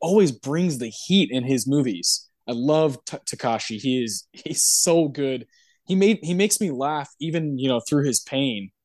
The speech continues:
in Ikiru. You know, I just felt, I felt so, felt so relatable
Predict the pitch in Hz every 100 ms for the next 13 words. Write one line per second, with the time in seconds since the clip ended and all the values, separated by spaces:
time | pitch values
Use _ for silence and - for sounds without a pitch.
0 | _ _ - 117 113 139 123 104 113 117
1 | 120 131 - 147 143 131 127 - _ _
2 | _ _ - 214 - - 214 185 143 _
3 | - 240 262 320 269 202 127 131 180 143
4 | 123 101